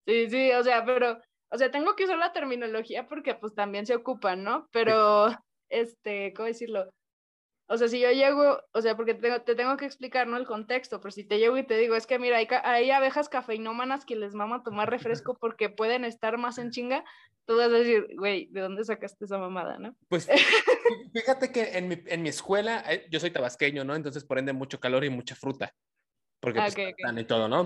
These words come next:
Speaker 2: Entonces, en mi escuela, particularmente, hay un árbol gigante de mangos, que como todos árboles de mango, dan mango en abundancia, dan un chingo de
Speaker 1: Bien,
Speaker 2: mangos,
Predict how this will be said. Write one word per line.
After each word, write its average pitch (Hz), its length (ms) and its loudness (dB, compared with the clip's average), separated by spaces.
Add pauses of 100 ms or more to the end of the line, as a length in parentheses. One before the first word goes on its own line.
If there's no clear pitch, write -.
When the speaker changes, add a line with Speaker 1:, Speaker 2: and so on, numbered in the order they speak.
Speaker 2:
Entonces, 165 400 2
en 180 140 4
mi 180 60 4
escuela, 190 560 2
particularmente, 151 720 -2
hay 143 120 -2
un 147 120 -6
árbol 139 280 -2
gigante 131 540 -6
de 143 120 -2
mangos, 151 440 0
que 110 100 -10
como 98 220 -14
todos 131 320 0
árboles 127 240 2
de 135 100 2
mango, 135 460 0 (320)
dan 139 300 0
mango 139 360 2
en 135 180 -6
abundancia, 147 800 -2
dan 143 200 -12
un 156 140 -12
chingo 156 200 -8
de 156 40 -6
Speaker 1:
Bien, 156 140 0
Speaker 2:
mangos, 175 240 -8